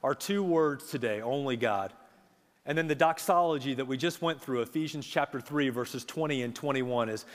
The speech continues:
is printed right here for each and every one of you. And there's a couple of prompts for prayer here. And it's just our purpose statement as a church together. Our new purpose statement going forward, to be a community of Christ followers, bringing gospel renewal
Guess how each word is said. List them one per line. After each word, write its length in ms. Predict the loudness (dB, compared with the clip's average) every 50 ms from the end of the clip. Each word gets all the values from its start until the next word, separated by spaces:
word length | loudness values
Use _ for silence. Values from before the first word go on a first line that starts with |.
| -18 -8 -6
is 100 | -6 -6
printed 400 | -4 0 2 2 4 4 2 4
right 240 | 6 6 6 6 4
here 200 | 2 0 0 0
for 180 | -2 -4 -4 -4
each 220 | -4 -4 -4 0
and 80 | 0 2
every 160 | 2 2 0
one 180 | -2 -2 -4
of 160 | -4 -6 -8 -10
you. 160 | -14 -14 -16 _ _ _ _ _ _ _ _ _ _ _ -20 -18 -4 -2
And 140 | 2 2
there's 140 | 2 2 2
a 40 | 0
couple 320 | 2 2 2 4 4 4 4
of 120 | 4 2 -4
prompts 460 | -2 2 2 2 2 0 -4 -8 -6
for 160 | -2 -2 -2
prayer 440 | -2 0 0 2 4 4 2 0 0
here. 340 | -2 -4 -4 -4 -8 -14 -18 -20 -20 -20 -20 -18 -6
And 100 | -4 -2
it's 140 | -2 -2 -2
just 220 | -2 -4 0 2 2
our 100 | 0 2
purpose 400 | 2 2 0 2 2 -2 -6 -4
statement 380 | 0 0 0 0 0 -2 -2
as 100 | 0 -2
a 60 | -2
church 380 | -4 0 0 0 0 -2 -8 -6
together. 500 | -6 -2 0 2 2 2 0 -6 -8 -12 -20 -20 -20 -20 -20 -18 -2 2
Our 120 | 2 2
new 220 | 2 2 0 0 0
purpose 360 | 2 2 2 2 2 -2 -4
statement 380 | 0 0 0 0 0 -6 -4 -2
going 280 | -2 -2 0 -2 -4
forward, 340 | -4 -2 0 0 0 0 -2
to 80 | -4 0
be 140 | 0 0
a 80 | 0 0
community 400 | -4 -4 -2 0 0 2 2 0
of 100 | 0 0
Christ 320 | 0 0 0 0 -2 -2
followers, 520 | -2 0 0 0 0 -2 -4 -6 -8 -12 -20 -20 _ _ _ _ -18 -12
bringing 460 | -4 0 2 2 2 2 2 2 2
gospel 400 | 2 2 2 0 0 0 2 4
renewal 520 | 4 2 2 0 -2 -2 -2 -2 -2 -4